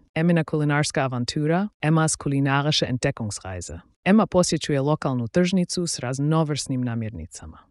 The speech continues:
Emma besucht einen lokalen Markt mit einer Vielzahl von Lebensmitteln. Ona otkriva egzotično voće i povrće. Sie entdeckt exotische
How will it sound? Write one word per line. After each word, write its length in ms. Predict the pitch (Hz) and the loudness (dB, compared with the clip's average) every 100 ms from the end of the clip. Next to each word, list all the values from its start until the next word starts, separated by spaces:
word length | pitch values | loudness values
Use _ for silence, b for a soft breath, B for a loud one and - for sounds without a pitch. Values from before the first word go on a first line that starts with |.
| _ - | _ 0
Emma 300 | 160 175 190 | 4 4 4
besucht 440 | 170 139 160 - | 0 -2 -4 -4
einen 200 | 151 139 | -2 0
lokalen 460 | 131 127 - 151 165 | -2 -4 0 2 4
Markt 520 | 156 127 165 - - | 2 0 -2 -6 -10
mit 100 | 151 - | -10 -6
einer 200 | 127 117 - | -6 -6 0
Vielzahl 480 | 233 262 - 165 170 | 2 2 0 2 2
von 100 | 170 | 0
Lebensmitteln. 680 | 156 147 127 - 104 92 85 92 _ _ _ _ _ - | 2 2 0 -4 -8 -10 -12 -12 _ _ _ _ _ -8
Ona 200 | 147 151 | -4 -2
otkriva 360 | 160 - 190 156 | -2 0 2 2
egzotično 600 | 147 151 185 190 - 143 | 4 2 2 0 -2 0
voće 340 | 151 160 135 | 0 0 -2
i 120 | 113 | -4
povrće. 540 | 113 139 127 101 - - - _ _ | -8 -8 -8 -8 -12 -14 -20 _ _
Sie 180 | - 165 | -4 -2
entdeckt 400 | 151 143 185 - - | 0 4 2 2 -10
exotische 600 | 139 - 180 208 - | -8 -2 0 0 0